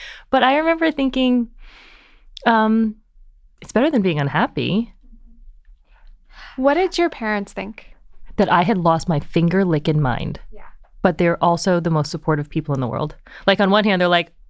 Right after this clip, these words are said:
Speaker 1: "You're killing me. I haven't slept in two months. I'm so stressed out." And on the other hand, they're like, "What do you need?"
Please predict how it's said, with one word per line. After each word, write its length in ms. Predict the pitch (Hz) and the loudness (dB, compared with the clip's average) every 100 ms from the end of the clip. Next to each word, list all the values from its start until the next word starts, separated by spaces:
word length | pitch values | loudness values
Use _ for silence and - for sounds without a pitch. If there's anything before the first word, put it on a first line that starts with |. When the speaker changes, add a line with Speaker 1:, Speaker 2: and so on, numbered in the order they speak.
| - - - - - | -20 -20 -20 -12 0
Speaker 1:
"You're 300 | 233 320 285 | 2 4 2
killing 420 | 285 277 277 277 | 0 2 2 2
me. 200 | 269 262 | 0 2
I 100 | 247 | 2
haven't 280 | 247 247 247 - | 2 0 -2 0
slept 260 | 240 233 | -2 0
in 100 | 247 226 | -2 0
two 160 | 240 | 0
months. 300 | 233 233 220 | 2 2 2
I'm 140 | 220 214 | 0 0
so 200 | 220 226 | 0 0
stressed 340 | - 220 214 | 0 -2 0
out." 340 | 220 220 214 - | 2 4 2 0
And 180 | 190 190 | -2 0
on 80 | 185 | 0
the 80 | |
other 120 | 185 196 | 0 0
hand, 200 | 202 185 | 0 0
they're 80 | |
like, 220 | 180 165 - | -2 -4 -6
"What 160 | 165 | -8
do 100 | 151 | -4
you 80 | 151 | -4
need?" 240 | 143 - | -4 -8